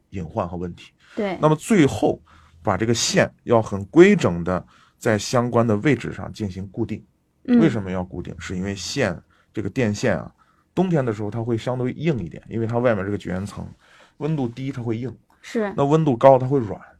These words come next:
Speaker 2: 是。
Speaker 1: 那么相对来说，它可能有个热胀冷缩。那么跟其他的这个机，这个，这个零部件啊，或者什么其他的东西，尤其是转动的部分，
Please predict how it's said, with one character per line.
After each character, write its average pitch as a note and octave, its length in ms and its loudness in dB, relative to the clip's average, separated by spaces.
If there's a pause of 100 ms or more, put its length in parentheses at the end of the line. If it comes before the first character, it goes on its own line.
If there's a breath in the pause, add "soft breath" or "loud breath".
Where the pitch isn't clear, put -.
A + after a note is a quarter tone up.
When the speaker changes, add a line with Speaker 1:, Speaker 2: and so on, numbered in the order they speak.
Speaker 2:
是。 G#3+ 380 -8
Speaker 1:
那 C3 80 -4
么 B2+ 80 0
相 D3 240 2
对 D3 100 4
来 A2 140 2
说， A2+ 160 -2
它 A#2 100 -6
可 G#2+ 120 -12
能 F#2 160 -6
有 F#2+ 40 -8
个 F2 120 -6
热 A2 120 -2
胀 G2 200 -4
冷 E2+ 160 -10
缩。 - 280 -8 (160)
那 - 80 -6
么 G#2+ 140 -2
跟 A#2+ 160 -4
其 A2+ 160 -6
他 A#2+ 160 -2
的 A#2 100 2
这 - 80 -4
个 G2+ 140 -6 (160)
机， A#2+ 340 -10
这 - 120 -10
个， G#2+ 120 -4 (160)
这 - 80 -8
个 G#2 140 -2
零 G2+ 320 -4
部 C3+ 160 0
件 B2 180 0
啊， G2 140 0
或 G2+ 140 -4
者 G2 80 -6
什 F#2+ 120 -8
么 F#2+ 120 -6
其 - 180 -14
他 G#2+ 140 -4
的 G2+ 80 -2
东 G2+ 180 -8
西， F#2 160 -12
尤 G2+ 160 -2
其 A#2 180 -4
是 G2+ 220 -4 (340 loud breath)
转 C#3+ 240 4
动 A2 160 -2
的 F#2 80 -6
部 F2 160 -8
分， - 160 -16